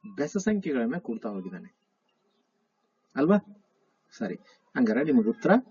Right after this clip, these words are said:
ನಲವತ್ತೆರಡು. ಒಂದು ಸೀರೀಸ್ ಎಲ್ಲಿ ಅದು ತಪ್ಪಾರ್ದು, ಎಲ್ಲಿ ಅದರದ್ದು ವೇರಿಯೇಷನ್ ಆಗ್ಬಾರ್ದು, ಆ ಸಂಖ್ಯೆಯಲ್ಲಿ ಒಂದು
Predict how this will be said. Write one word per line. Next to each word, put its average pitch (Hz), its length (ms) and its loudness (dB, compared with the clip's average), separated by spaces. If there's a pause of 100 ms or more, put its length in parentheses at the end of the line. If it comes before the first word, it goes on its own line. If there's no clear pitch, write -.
(280)
ನಲವತ್ತೆರಡು. 101 760 -4 (320)
ಒಂದು 107 120 -2
ಸೀರೀಸ್ 143 440 0
ಎಲ್ಲಿ 147 260 4
ಅದು 127 160 0
ತಪ್ಪಾರ್ದು, 135 680 -6 (920)
ಎಲ್ಲಿ 156 220 0
ಅದರದ್ದು 117 640 -2 (240)
ವೇರಿಯೇಷನ್ 147 460 0
ಆಗ್ಬಾರ್ದು, 107 440 -2
ಆ - 20 -6
ಸಂಖ್ಯೆಯಲ್ಲಿ 95 640 -6 (460)
ಒಂದು 196 540 -6